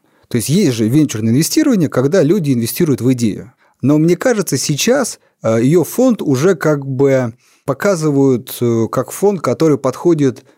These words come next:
для любого частного инвестора. Ну, потому что он там зарабатывает больше всех. И человек,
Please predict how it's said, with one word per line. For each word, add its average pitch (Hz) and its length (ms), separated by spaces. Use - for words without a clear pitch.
для 123 220
любого 151 600
частного 135 440
инвестора. 127 500
Ну, 135 80
потому 139 280
что 143 140
он 123 120
там 95 240
зарабатывает 131 580
больше 123 320
всех. - 380
И 151 440
человек, 196 640